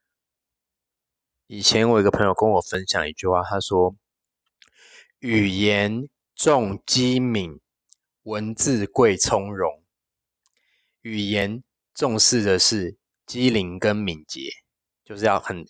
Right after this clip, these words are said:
迅速当下回应。文字珍贵的地方是，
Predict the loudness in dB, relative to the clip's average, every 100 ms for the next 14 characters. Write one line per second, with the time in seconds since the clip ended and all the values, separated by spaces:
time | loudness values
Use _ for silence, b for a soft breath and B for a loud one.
0 | -12 -6 -4 -4 -6 -6 -6 -2 -2 -2
1 | -8 -14 _ _ _ _ _ _ _ _
2 | _ _ -12 -8 -4 0 0 -2 -2 -2
3 | 2 4 4 2 -2 -2 -2 -2 -4 -6
4 | -12